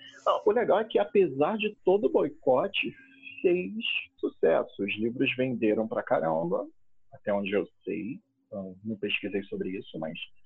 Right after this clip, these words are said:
pelo que eu vi, foi, foi um sucesso. As pessoas leram no metrô, independente de você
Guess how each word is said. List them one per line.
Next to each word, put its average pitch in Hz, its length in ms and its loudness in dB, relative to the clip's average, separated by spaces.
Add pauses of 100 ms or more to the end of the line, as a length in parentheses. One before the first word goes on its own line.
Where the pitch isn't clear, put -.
(120)
pelo - 140 2
que - 60 0
eu 143 60 4
vi, 151 200 -2
foi, - 300 2
foi - 140 4
um 208 40 -2
sucesso. 131 480 2
As 123 120 -8
pessoas - 280 -4
leram 123 220 4
no 120 40 -4
metrô, 113 240 0
independente 110 520 0
de 127 80 -8
você 117 360 -2